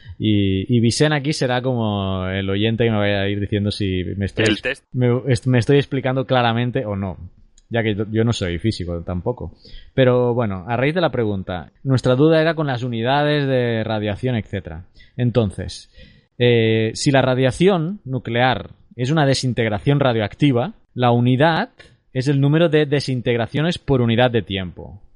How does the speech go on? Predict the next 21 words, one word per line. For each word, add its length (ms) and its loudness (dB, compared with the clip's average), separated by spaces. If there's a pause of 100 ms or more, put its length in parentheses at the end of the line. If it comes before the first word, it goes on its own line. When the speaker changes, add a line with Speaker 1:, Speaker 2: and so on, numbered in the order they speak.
(120)
Speaker 1:
¿vale? 440 -6 (280)
Y 100 2
ahí 160 4
sí 180 -2
tenemos 340 0
los 220 -2
becquerels, 640 0
que 280 0
es 100 -2
una 260 0
desintegración 720 -2
por 160 -4
segundo, 600 -2 (100)
o 100 4
tenemos 360 4
los 180 4
curies, 720 -2 (140)
que 100 -2
un 140 0
curie 680 2
es 320 -10